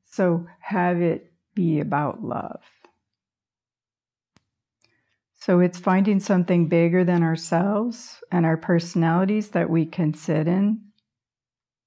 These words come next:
And part of this means accessing a wide presence. So really,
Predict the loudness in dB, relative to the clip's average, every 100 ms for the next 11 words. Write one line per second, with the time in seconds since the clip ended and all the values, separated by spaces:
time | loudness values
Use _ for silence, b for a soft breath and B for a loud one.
0 | _ _ _ _ _ _ _ _ b b
1 | b b b _ 0 0 2 0 2 4
2 | 2 0 0 4 4 2 -4 -16 _ _
3 | _ -2 0 0 0 -2 0 0 2 0
4 | -2 -2 0 2 2 4 2 2 0 -2
5 | -6 -14 _ _ _ _ -4 -2 0 0
6 | -2 -4 -16 -20 _ _ _ _ _ _
7 | _ _ _ _ _ _ _ _ _ _
8 | -6 0 2 2 2 4 2 0